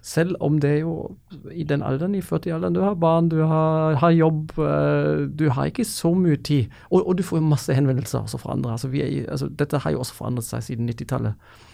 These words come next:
At, eh, i, i dag er det jo, eh, på en ha-, helt annen måte at, eh,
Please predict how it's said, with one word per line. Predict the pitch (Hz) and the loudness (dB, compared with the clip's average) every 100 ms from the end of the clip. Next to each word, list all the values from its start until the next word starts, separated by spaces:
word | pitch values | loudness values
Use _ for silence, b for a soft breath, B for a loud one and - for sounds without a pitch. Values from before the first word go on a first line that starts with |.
| b b b | b b b
At, | 123 - - - | -8 -10 -8 -6
eh, | - - - - | -4 -6 -6 -8
i, | - - 143 | -8 -8 -8
i | 135 | -4
dag | 135 143 135 | -2 -2 -2
er | 135 131 | -6 -4
det | 131 | -2
jo, | 127 127 120 b b b b b | -2 -4 -6 b b b b b
eh, | - 147 143 123 - - - | -14 -12 -10 -10 -10 -12 -4
på | 151 | 0
en | 143 | 0
ha-, | 113 156 135 | -2 -4 0
helt | 135 165 127 | 0 0 -2
annen | 131 | 0
måte | 139 139 - | 0 -2 -6
at, | 131 - - 127 | -8 -12 -12 -8
eh, | 127 131 120 120 - | -6 -6 -6 -8 -8